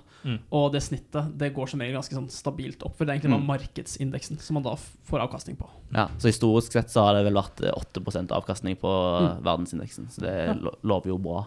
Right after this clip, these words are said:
Speaker 2: Ja, og så lenge økonomien er relativt optimistisk, folk har troa på selskaper og ikke har lyst til å ha dette i cashbeholdning eller i gull og sånne ting, så kommer det til å gå ganske fint, da.
Speaker 1: Det høres jo smart ut, dette her. Men gi oss en liten recap fra webgruppa. Det var jo
Speaker 3: Ja.
Speaker 1: i tillegg til indeksfond et av de initiativene dere dro fram i P D F-en. Blir det noe, eh, web, eller?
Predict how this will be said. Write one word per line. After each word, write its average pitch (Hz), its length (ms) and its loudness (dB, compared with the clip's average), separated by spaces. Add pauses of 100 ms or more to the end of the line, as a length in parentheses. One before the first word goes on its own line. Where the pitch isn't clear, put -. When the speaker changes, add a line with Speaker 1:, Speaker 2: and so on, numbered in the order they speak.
Speaker 2:
Ja, 151 80 -2
og - 160 -10
så 214 80 0
lenge 180 200 6
økonomien 175 300 6
er 170 100 6
relativt 143 340 0
optimistisk, 156 460 2
folk 151 120 2
har 156 80 0
troa 139 180 2
på 156 80 0
selskaper 147 500 2
og - 60 0
ikke - 240 -2
har 143 80 4
lyst 135 180 0
til 151 80 2
å 135 40 -2
ha 139 140 2
dette 151 240 -4
i 139 200 0
cashbeholdning 143 600 0
eller 139 180 2
i 139 40 2
gull 139 240 2
og 143 60 4
sånne 131 100 0
ting, 214 100 -4
så 190 80 -6
kommer 143 160 2
det 143 80 -4
til 147 80 -4
å 131 160 0
gå 147 80 -10
ganske 131 380 -8
fint, 147 220 -2
da. 131 100 -4 (340)
Speaker 1:
Det 220 120 6
høres 170 80 6
jo 180 60 6
smart 170 240 6
ut, 196 80 4
dette 156 180 6
her. 175 140 6 (240)
Men 185 100 4
gi 220 60 8
oss 214 100 4
en 208 100 4
liten 175 240 4
recap 170 280 6
fra 156 140 8
webgruppa. 170 920 6
Det 135 100 6
var 139 200 8
jo 127 40 10
Speaker 3:
Ja. 165 160 10
Speaker 1:
i 151 80 4
tillegg 135 400 6
til 127 240 6
indeksfond 143 560 4
et - 220 2
av 123 240 6
de 117 260 4
initiativene 156 500 4
dere 143 140 6
dro 131 140 6
fram 147 200 2
i 135 120 2
P 165 100 -2
D 165 80 6
F-en. 127 260 4
Blir 131 280 4
det - 40 2
noe, 202 240 4
eh, 190 560 4
web, 202 220 4
eller? 320 200 6